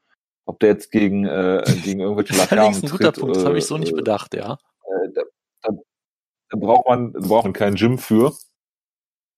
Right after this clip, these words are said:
Speaker 1: Und deswegen denke ich, äh, äh, Tony Ferguson, klar, der kann, kann sein, dass er vom einen auf den anderen Tag alt wird. Ich nehme auch an, dass er in der ersten Runde mal mindestens gedroppt wird von Justin Gaethje. Ähm,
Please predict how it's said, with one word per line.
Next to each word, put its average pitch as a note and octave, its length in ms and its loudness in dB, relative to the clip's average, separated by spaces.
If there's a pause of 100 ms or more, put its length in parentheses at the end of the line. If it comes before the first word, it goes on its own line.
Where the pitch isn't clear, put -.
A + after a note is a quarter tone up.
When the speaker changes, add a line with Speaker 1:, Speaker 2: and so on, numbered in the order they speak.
Speaker 1:
Und G2+ 80 -10
deswegen G#2+ 380 -2
denke A2+ 260 2
ich, A2+ 220 2
äh, G2 460 0
äh, F#2+ 100 -2
Tony A2+ 180 -4
Ferguson, G#2 400 0
klar, A2 460 2
der F#2 400 0
kann, G#2+ 340 -6
kann G#2+ 180 -4
sein, G#2+ 120 -2
dass A2 140 -2
er G2+ 80 -2
vom G2 160 -4
einen A2+ 120 2
auf G#2 80 -2
den G2+ 100 -6
anderen G2 200 -4
Tag F#2 180 -4
alt A2 240 2
wird. G2+ 300 2 (480)
Ich G2+ 100 -18
nehme A2+ 180 2
auch G#2+ 120 4
an, G#2 100 2
dass G2+ 80 -6
er G2 40 -2
in F#2 40 0
der E2 80 4
ersten G2 180 -4
Runde F#2+ 380 0
mal E2+ 200 -4
mindestens G#2+ 380 -6
gedroppt G2+ 380 0
wird F2+ 180 0
von E2+ 180 -8
Justin E2+ 280 -4
Gaethje. G2+ 440 -2 (600)
Ähm, F#2 400 0